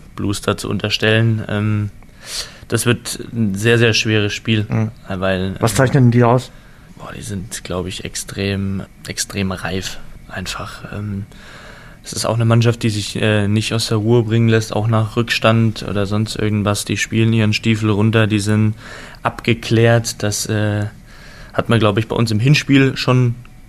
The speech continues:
Speaker 1: gesehen. Einfach,
Speaker 2: Kein
Speaker 1: äh,
Speaker 2: schönes Spiel gewesen.
Speaker 1: Genau, gar kein schönes Spiel gewesen. Das ist denen aber völlig egal. Bei denen zählt halt am Ende wirklich auch einfach nur die, die drei Punkte. Und wenn die führen, dann igeln die sich halt auch immer mal dreckig hinten ein und so.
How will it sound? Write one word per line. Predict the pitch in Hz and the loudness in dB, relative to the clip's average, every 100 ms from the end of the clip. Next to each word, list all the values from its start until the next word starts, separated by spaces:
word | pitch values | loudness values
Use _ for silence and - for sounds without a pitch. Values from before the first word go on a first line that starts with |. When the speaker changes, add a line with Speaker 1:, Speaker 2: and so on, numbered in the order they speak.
| - | -6
Speaker 1:
gesehen. | - 107 110 123 127 123 | 0 2 4 4 4 2
Einfach, | - 120 113 120 - | 0 0 2 2 2
Speaker 2:
Kein | 117 98 | 2 4
Speaker 1:
äh, | |
Speaker 2:
schönes | 117 95 92 | 4 4 2
Spiel | 95 90 | -2 0
gewesen. | 90 90 | 0 4
Speaker 1:
Genau, | 120 98 101 | 4 4 0
gar | - 110 | 0 2
kein | 120 120 | 4 2
schönes | - 117 107 | 4 2 2
Spiel | - 123 | 2 4
gewesen. | 123 120 120 | 4 4 4
Das | 104 110 | 2 -2
ist | 117 | -2
denen | 123 110 | 0 2
aber | 104 101 | 2 0
völlig | 117 113 110 | 0 0 0
egal. | 101 107 107 117 - - - - - - | 2 4 4 2 -4 -16 -18 -20 -8 -2
Bei | 107 | 2
denen | 107 107 | 4 4
zählt | 98 110 107 | 2 2 2
halt | 104 | 2
am | 107 101 | 2 0
Ende | 107 104 | 2 2
wirklich | 104 113 110 | 0 -2 -4
auch | 101 | -4
einfach | - 104 107 | -4 -4 -2
nur | 104 101 | -2 -2
die, | 101 98 | -2 -2
die | 107 | -4
drei | 104 104 | -2 -2
Punkte. | 101 113 113 110 104 | -2 -2 -2 -2 -2
Und | 107 | 0
wenn | 104 | 0
die | 104 | -2
führen, | 101 - 110 110 | -2 0 0 0
dann | 98 98 - - - - - | 0 -4 -6 -18 -20 -12 0
igeln | 156 139 139 | 4 6 6
die | 135 | 6
sich | 127 123 | 4 2
halt | 123 120 | 4 4
auch | 110 | 2
immer | 123 120 | 0 0
mal | 117 | 0
dreckig | 113 113 113 113 | 0 0 -2 -4
hinten | 113 107 | -4 -4
ein | 110 104 113 | -2 0 2
und | 110 104 | 2 0
so. | 113 110 104 | 0 2 2